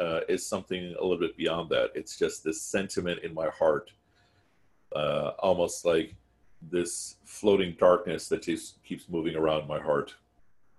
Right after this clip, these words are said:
Uh, but, uh, the word that's used in this other passage, in fact, rather than go scroll down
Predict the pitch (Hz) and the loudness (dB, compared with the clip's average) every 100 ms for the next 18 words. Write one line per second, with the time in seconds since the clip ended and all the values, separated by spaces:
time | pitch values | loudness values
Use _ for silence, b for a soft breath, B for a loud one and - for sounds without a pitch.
0 | _ - - b b b b _ 82 85 | _ -20 -20 b b b b _ -2 4
1 | 87 85 - - _ _ _ b b b | 6 4 2 -12 _ _ _ b b b
2 | b _ _ _ 110 104 104 - - - | b _ _ _ 8 8 8 0 -12 -18
3 | - - 101 101 101 - - 107 110 127 | -8 0 4 6 4 0 -6 -4 0 4
4 | 180 175 151 139 127 135 131 131 107 104 | 6 8 6 4 4 4 4 2 0 0
5 | 117 113 - 87 - - 71 - - - | 0 0 2 0 -2 -8 -16 -10 -8 -8
6 | - - 73 71 - - _ _ - 71 | -10 -8 -6 -8 -12 -18 _ _ -18 -14
7 | 69 71 _ - - - 76 73 73 60 | -12 -14 _ -20 -12 -6 -4 -4 -8 -10